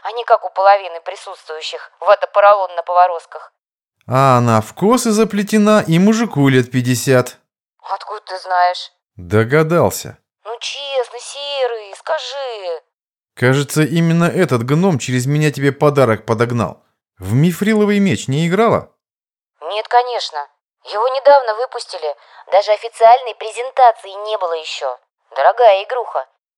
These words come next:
Speaker 1: В журнале писали, что цена этого удовольствия около двухсот евро. А поиграть дюже хочется. Вот разбогатею, куплю. А почему спрашиваешь?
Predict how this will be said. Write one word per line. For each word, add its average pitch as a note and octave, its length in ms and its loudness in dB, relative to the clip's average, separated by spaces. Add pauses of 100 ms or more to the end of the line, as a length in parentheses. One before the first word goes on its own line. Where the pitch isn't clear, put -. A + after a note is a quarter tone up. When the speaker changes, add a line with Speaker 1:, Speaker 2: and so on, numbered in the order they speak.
(200)
Speaker 1:
В E3 60 -14
журнале G#3+ 440 0
писали, G#3+ 360 4
что - 180 -16
цена G3+ 320 0
этого F#3 260 -4
удовольствия F#3 640 2 (140)
около G3+ 480 0
двухсот A#3 600 -8 (200)
евро. G3 340 4 (320)
А - 120 -8
поиграть B3+ 500 0
дюже B3 260 -8
хочется. F3+ 580 -8 (120)
Вот - 180 -8
разбогатею, C4 560 0
куплю. A3+ 400 -8 (960)
А F#3+ 320 4
почему A3 340 -8
спрашиваешь? G3 760 -2